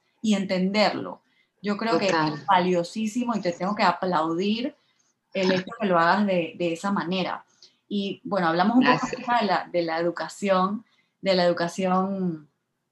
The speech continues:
Speaker 1: sexual, pero ahora quiero que volvamos un poquito al tema de las mujeres como tal. Y hablamos hace unos días acerca del espejo, ¿te acuerdas que estábamos conversando
Speaker 2: Ujú.
Speaker 1: acerca del espejo? Y creo que, bueno, el, el podcast igual trata de ese tema.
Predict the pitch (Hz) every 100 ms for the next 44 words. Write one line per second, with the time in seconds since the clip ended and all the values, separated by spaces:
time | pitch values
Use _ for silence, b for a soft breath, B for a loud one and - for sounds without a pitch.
0 | _ _ - 175 - 208 196 180 208 202
1 | 190 180 175 185 196 240 262 277 277 190
2 | 165 180 175 202 240 226 220 233 226 220
3 | 240 196 165 160 - 190 185 175 214 -
4 | 175 160 - 165 165 185 208 b b b
5 | b _ - 185 175 - _ _ _ _
6 | _ _ - 226 233 262 330 320 320 294
7 | 285 294 294 - 190 233 240 170 - 208
8 | 175 175 - - 208 202 180 208 214 175
9 | 233 220 202 202 - - - - _ _
10 | _ _ 180 185 185 208 190 175 - 208
11 | 214 190 190 190 156 156 156 165 165 170
12 | 170 202 202 170 170 170 165 185 175 180
13 | 185 165 160 190 254